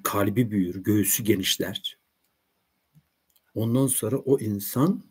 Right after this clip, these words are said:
içindeki sonsuz güzelliği görür. Artık o insan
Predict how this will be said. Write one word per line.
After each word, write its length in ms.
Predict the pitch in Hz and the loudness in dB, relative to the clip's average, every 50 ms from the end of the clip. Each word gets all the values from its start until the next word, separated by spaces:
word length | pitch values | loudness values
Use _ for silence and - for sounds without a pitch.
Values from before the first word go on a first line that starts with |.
| _ - | _ -14
içindeki 500 | - - - - 123 113 120 117 - 113 | -6 -4 0 2 2 2 2 0 2 0
sonsuz 500 | - - 120 113 101 - - 135 117 104 | 2 2 2 0 0 2 2 2 2 0
güzelliği 500 | 107 101 101 110 104 104 107 113 110 101 | 0 0 0 0 0 0 0 0 0 0
görür. 440 | 101 90 95 104 117 - - - _ _ _ _ _ _ _ _ _ _ _ _ _ _ - | -2 -2 -2 -4 -8 -8 -12 -16 _ _ _ _ _ _ _ _ _ _ _ _ _ _ 0
Artık 340 | 151 151 143 - - - - | 2 2 2 0 -2 2 4
o 100 | 151 135 | 4 6
insan 460 | 127 120 - - - 135 143 147 | 4 2 0 0 0 0 0 0